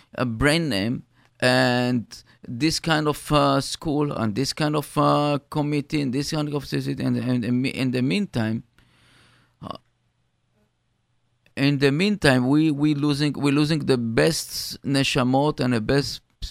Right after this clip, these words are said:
places, because otherwise, you know, people that cannot afford putting the, the kids outside from the system, and unfortunately, I would say not many people care about it. The, the,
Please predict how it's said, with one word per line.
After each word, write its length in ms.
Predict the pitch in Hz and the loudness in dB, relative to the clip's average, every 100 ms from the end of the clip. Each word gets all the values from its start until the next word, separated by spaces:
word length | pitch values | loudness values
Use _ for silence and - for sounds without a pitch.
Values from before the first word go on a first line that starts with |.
| - | -6
places, 680 | - 196 233 - 73 90 - - _ - - - _ | 0 2 0 -2 -6 -8 -12 -16 _ -20 -20 -20 _
because 540 | 143 143 143 147 131 - _ _ _ _ _ _ _ | -4 2 2 2 -2 -16 _ _ _ _ _ _ _
otherwise, 800 | 160 208 185 120 117 123 147 - _ _ | 6 6 4 4 4 4 0 -8 _ _
you 60 | 131 | 0
know, 100 | 131 | 0
people 340 | - 160 156 | 2 0 0
that 180 | 139 - | -2 -2
cannot 260 | 147 135 127 | -4 -4 -6
afford 460 | - 110 131 156 _ _ _ - | -6 -4 -4 -6 _ _ _ -6
putting 300 | 123 135 135 | -2 0 2
the, 140 | 127 | 2
the 120 | 113 | 0
kids 320 | 117 139 120 - | -2 -2 -4 -2
outside 680 | 104 110 107 - 110 127 - | 2 2 2 -2 -2 -2 -4
from 160 | - 117 | -4 -2
the 80 | 107 | -2
system, 560 | - 120 - 143 151 143 _ _ _ | -4 -4 -2 -2 -4 -8 _ _ _
and 380 | - 147 - - - - _ _ _ | -4 -2 -2 -6 -10 -20 _ _ _
unfortunately, 580 | 127 - 170 196 131 98 | -4 0 0 0 -2 0
I 40 | |
would 180 | 107 110 | 0 -2
say 180 | - 135 | -2 -2
not 240 | 117 117 | 0 -2
many 240 | 120 123 127 | -2 -2 -4
people 300 | - - 123 | -6 -8 -6
care 220 | - 123 | -4 -4
about 340 | 123 - - | -4 -8 -8
it. 240 | - - - _ _ _ _ _ _ _ _ _ _ _ _ _ _ _ _ _ _ _ 120 | -16 -16 -20 _ _ _ _ _ _ _ _ _ _ _ _ _ _ _ _ _ _ _ 0
The, 520 | 127 131 131 131 127 | 4 6 6 6 4
the, 200 | 123 | 2